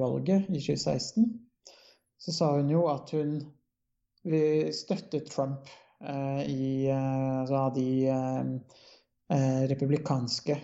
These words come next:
presidentkandidatene som, eh, som forsøkte å vinne nominasjonen da. Så det er kanskje en måte hvor man ser hvordan Trump-tilhengerne går tilbake på noen av de, eh,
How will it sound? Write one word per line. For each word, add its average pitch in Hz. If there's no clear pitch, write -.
presidentkandidatene 131
som, 131
eh, 131
som -
forsøkte 160
å -
vinne 123
nominasjonen 131
da. 135
Så -
det 185
er 185
kanskje 175
en 160
måte 156
hvor 143
man 147
ser 135
hvordan 131
Trump-tilhengerne 131
går 143
tilbake 143
på 190
noen 147
av 135
de, 131
eh, 135